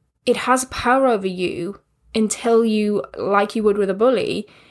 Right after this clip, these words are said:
kind of look at it kind of square on.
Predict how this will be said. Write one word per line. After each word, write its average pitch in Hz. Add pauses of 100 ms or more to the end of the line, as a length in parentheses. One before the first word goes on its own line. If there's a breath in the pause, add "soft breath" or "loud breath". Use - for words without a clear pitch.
kind 226
of 208
look 220
at 262
it -
kind 214
of 202
square 202
on. 240